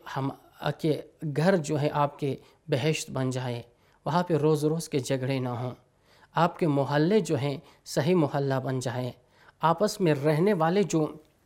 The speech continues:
لوگ ہیں، جو مختلف حتیٰ ادیان کے ہیں، مذاہب کے ہیں، وہ بھی آپس میں جو ہیں اس رواداری کے ساتھ رہ سکتے ہیں کہ ایک دوسرے کو جو ہے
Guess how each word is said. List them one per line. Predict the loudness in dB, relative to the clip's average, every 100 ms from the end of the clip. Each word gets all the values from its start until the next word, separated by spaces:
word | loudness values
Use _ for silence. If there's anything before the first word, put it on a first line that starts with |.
| _ _ 0
لوگ | 4 10 12 12
ہیں، | 8 0
جو | 2 0
مختلف | 0 0 0 0 2
حتیٰ | 0 2 0
ادیان | 2 0 2 0 0
کے | -4 -4
ہیں، | -4
مذاہب | -2 -2 -2 -2 -4 -6
کے | -10
ہیں، | -10 -14 _ _ _ _ _ _ _ _ 0
وہ | 2
بھی | 4 2
آپس | 0 -2 -4
میں | -6
جو | -4
ہیں | -6 -6 -8 _
اس | -8 -8 -6
رواداری | -4 -4 -2 -2 -4 -6 -6
کے | -8
ساتھ | -8 -6 -6 -10 _ _ _
رہ | -4 -2
سکتے | -2 -8 -12 -8 -6
ہیں | -6 -8 -12 _ _ -6
کہ | 0
ایک | 0 0 -4
دوسرے | -6 -2 2 2
کو | 0
جو | -6 -2
ہے | -2